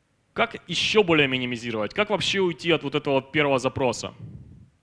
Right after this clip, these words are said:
Да, насчет, насчет поддержки.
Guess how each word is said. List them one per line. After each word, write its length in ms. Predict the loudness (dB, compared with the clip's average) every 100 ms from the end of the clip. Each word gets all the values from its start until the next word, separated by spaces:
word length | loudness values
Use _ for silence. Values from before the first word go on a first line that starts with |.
| _ _ _ _ _ _ _ _ -20 _ _ _ _ _ _ _ _ _ _ _ _ _ _ _ _ _ _ _ _ _ _ _ _ _ -20 _ _
Да, 200 | -2 -2 -2
насчет, 280 | -2 0 -2 -4
насчет 320 | -4 -2 -2
поддержки. 560 | -4 0 0 -2 -10